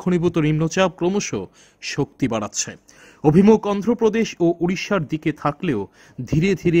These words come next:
এগোবে পশ্চিমবঙ্গ এবং বাংলাদেশের দিকে। এর ফলে পুজোর দিনগুলিতে মাঝারি থেকে ভারী বর্ষণে ভাসবে গোটা রাজ্য, এমনটাই জানাচ্ছে কেন্দ্রীয় মৌসুম ভবন। হাওয়া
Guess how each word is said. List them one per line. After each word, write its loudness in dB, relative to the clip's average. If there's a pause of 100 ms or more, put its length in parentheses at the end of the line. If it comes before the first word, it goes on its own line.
(100)
এগোবে 0 (140)
পশ্চিমবঙ্গ -6 (180)
এবং -6 (140)
বাংলাদেশের -4
দিকে। -4 (580)
এর 6
ফলে 4 (120)
পুজোর 2 (100)
দিনগুলিতে 0 (180)
মাঝারি -4
থেকে -4 (140)
ভারী -4
বর্ষণে -8 (120)
ভাসবে -8 (220)
গোটা -2
রাজ্য, -8 (500)
এমনটাই 0
জানাচ্ছে -2 (140)
কেন্দ্রীয় -2 (120)
মৌসুম -6 (100)
ভবন। -4 (540)
হাওয়া 4